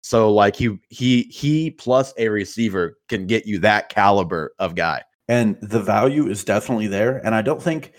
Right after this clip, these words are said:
Speaker 2: uh, this week he plays an atrocious Detroit Lions run defense. I think they're thirtieth in the N F L in run defense. So there's another opportunity for him to have a good game.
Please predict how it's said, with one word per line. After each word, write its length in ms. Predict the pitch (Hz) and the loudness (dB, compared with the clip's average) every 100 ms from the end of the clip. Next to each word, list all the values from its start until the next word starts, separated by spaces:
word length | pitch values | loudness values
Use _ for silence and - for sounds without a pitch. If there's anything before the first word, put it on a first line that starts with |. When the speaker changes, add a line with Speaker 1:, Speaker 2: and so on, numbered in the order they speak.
| _ _ | _ _
Speaker 2:
uh, 300 | 110 101 80 - | -2 0 -2 -4
this 300 | 107 127 - | -2 -2 -2
week 140 | 123 | -4
he 120 | - | -4
plays 360 | - 110 104 98 | -2 2 2 0
an 200 | 101 107 | -4 -4
atrocious 500 | - - 98 - 101 | -4 -2 0 0 -6
Detroit 380 | - - 113 78 | -8 0 0 2
Lions 340 | 104 98 104 | -2 0 -2
run 160 | 104 104 | 0 -2
defense. 400 | 107 - 107 95 | -2 -2 -2 -2
I 60 | |
think 160 | 110 95 | -6 -6
they're 120 | 104 | -6
thirtieth 440 | - 90 95 98 | -10 -10 -6 -4
in 60 | 98 | -4
the 60 | 98 | -4
N 80 | |
F 120 | 95 101 | -4 -2
L 140 | 101 | -2
in 60 | - | -2
run 180 | 98 | -4
defense. 500 | 98 98 - 143 - - - - - | -6 -6 -2 -2 -2 -10 -16 -16 0
So 100 | 120 | 4
there's 160 | 113 | 6
another 340 | 104 101 101 104 | 6 6 6 4
opportunity 520 | 101 104 107 92 98 | 4 0 -2 -2 -4
for 140 | - | -8
him 180 | 170 104 | -6 -6
to 120 | - | -6
have 200 | 98 98 | -6 -6
a 60 | 98 | -6
good 240 | 104 95 | -8 -10
game. 340 | 67 73 98 | -10 -14 -12